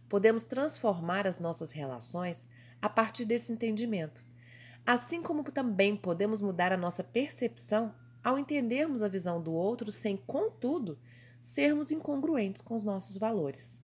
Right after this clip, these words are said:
Nós somos muito mais que apenas corpo e mente. Somos corpo, mente e espírito, um sistema no qual os três elementos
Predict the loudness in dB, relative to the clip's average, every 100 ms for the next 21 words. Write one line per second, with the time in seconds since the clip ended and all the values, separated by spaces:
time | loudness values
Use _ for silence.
0 | _ _ _ -4 2 4 4 4 2 2
1 | -2 0 2 2 0 0 2 4 2 0
2 | -2 -8 -10 -20 -20 -2 4 4 4 2
3 | 4 2 4 4 4 0 0 0 -2 -8
4 | -12 -18 -20 -20 -6 2 2 2 0 4
5 | 4 4 2 2 2 0 -2 -2 -2 0
6 | 0 -2 -14 -16 -20 -20 -18 -6 -2 0
7 | -2 2 2 4 2 4 0 0 0 2
8 | 4 2 2 2 4 4 4 2 2 0
9 | -2 -10